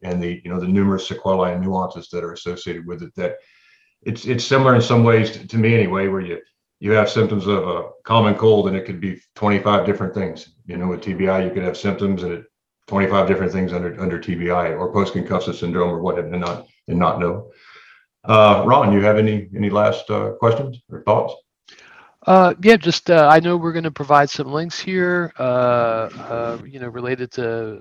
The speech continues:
Speaker 2: pin concussions, the study being done at Rutgers, uh, uh, you know, your article, and then lastly, the, the,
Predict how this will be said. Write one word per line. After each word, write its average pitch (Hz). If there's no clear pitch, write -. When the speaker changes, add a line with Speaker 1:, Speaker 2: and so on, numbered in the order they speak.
Speaker 2:
pin 147
concussions, 151
the 113
study 123
being 123
done 127
at 110
Rutgers, 147
uh, 110
uh, 107
you 117
know, 113
your 123
article, 151
and 131
then 131
lastly, 135
the, 117
the, 113